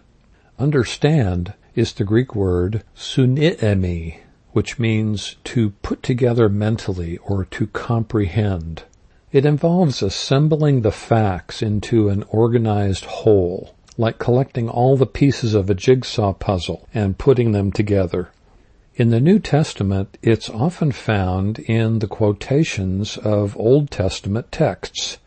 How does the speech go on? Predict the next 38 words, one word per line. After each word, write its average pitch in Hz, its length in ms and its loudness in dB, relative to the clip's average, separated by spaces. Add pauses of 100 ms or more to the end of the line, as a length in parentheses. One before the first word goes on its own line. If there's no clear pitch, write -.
(200)
and 104 140 -2
that 117 180 -2
seems 156 440 2
to 131 120 0
be 120 360 4
the 107 140 0
sense - 380 -2
in 110 140 0
which 110 240 -2
it's 113 180 -4
intended 107 580 -2
here 127 300 2
in 92 140 -2
Matthew 95 380 -2
thirteen. 95 800 -4 (680)
One 127 180 2
lexicon 104 760 0
has 98 260 0
said 107 480 2
about 95 340 -2
this - 260 -6
word, 92 460 -4 (300)
"On 107 180 0
the 110 60 0
one 165 260 0
hand, 98 580 0
to 127 220 -4
understand 101 920 0
is 101 220 -2
a 95 60 0
gift 120 320 -2
from 92 300 -6
God, 90 580 -2 (140)
but 98 220 -2 (100)
on 107 200 -2
the 117 140 0
other 160 260 2
hand, 90 460 -2